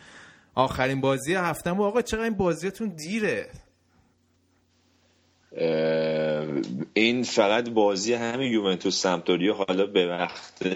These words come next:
Speaker 2: تهران که می‌شد یازده رو، اما بقیه بازی‌ها از سه و نیم شروع شد.
Speaker 1: مم.
Speaker 2: سه و نیم تا مثلاً هشت و نیم.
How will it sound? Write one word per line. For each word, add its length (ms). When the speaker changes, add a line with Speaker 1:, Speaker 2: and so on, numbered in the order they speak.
Speaker 2:
تهران 800
که 160
می‌شد 220
یازده 400
رو، 180
اما 160
بقیه 320
بازی‌ها 460
از 120
سه 280
و 140
نیم 140
شروع 300
شد. 260
Speaker 1:
مم. 60
Speaker 2:
سه 260
و 180
نیم 180
تا 220
مثلاً 260
هشت 280
و 60
نیم. 140